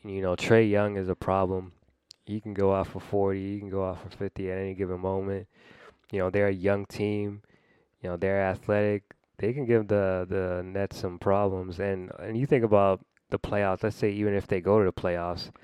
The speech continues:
if they end up going against Toronto, Kyrie can't play 'cause if you're unvaccinated, you cannot play in Canada. So he won't be able to play those Toronto games, and Toronto's gonna have home court.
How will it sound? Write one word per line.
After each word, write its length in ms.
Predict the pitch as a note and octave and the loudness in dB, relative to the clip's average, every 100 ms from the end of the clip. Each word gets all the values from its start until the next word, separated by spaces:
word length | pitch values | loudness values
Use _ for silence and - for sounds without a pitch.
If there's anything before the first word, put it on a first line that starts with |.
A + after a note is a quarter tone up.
| - - - - | -20 -20 -20 -10
if 140 | - - | -4 2
they 140 | C3 | 4
end 120 | D3 | 6
up 120 | A#2 | 6
going 200 | G#2 G#2+ | 6 4
against 300 | G2+ G2+ - | 4 -2 -4
Toronto, 760 | - F2+ G#2+ G#2+ G2+ F2+ F2 F#2 _ - _ _ _ _ - | -2 2 2 0 0 -2 -2 -6 _ -20 _ _ _ _ -8
Kyrie 460 | G2 G2 G#2+ C3 | -2 0 2 2
can't 320 | E3 A#2+ G2+ - | 0 0 0 2
play 320 | A2 G#2 F#2 | 2 2 0
'cause 540 | - F#2 F#2 F2+ - - _ G2+ | -4 -4 -4 -8 -14 -20 _ -10
if 100 | G#2 | 0
you're 160 | A2 | 2
unvaccinated, 580 | A#2 G#2 G#2+ G#2+ A2 G#2+ | 2 2 0 0 -2 0
you 80 | G2+ | -2
cannot 360 | - G2+ G2 F2+ | -4 -4 -4 -2
play 200 | G2+ F#2 | -2 -4
in 60 | |
Canada. 480 | F2+ F#2+ F2+ F2 F2 F2+ _ | -6 -6 -6 -8 -10 -14 _
So 140 | - | -4
he 120 | G2 G#2+ | 0 2
won't 160 | A2+ | 2
be 80 | G#2 | 2
able 120 | G2+ | 2
to 40 | F#2 | 0
play 240 | - G2 | 0 0
those 160 | F#2 F2 | 0 -4
Toronto 360 | G2 F#2+ G2 | -4 -4 -2
games, 260 | F#2 F#2 F2+ | -4 -6 -6
and 100 | F2+ | -6
Toronto's 360 | F2+ G#2+ G2+ | -2 0 0
gonna 160 | G2 F#2 | -4 -6
have 160 | F2+ E2+ | -4 -6
home 200 | F2+ E2+ | -6 -2
court. 340 | G#2 F#2+ E2 | 2 2 0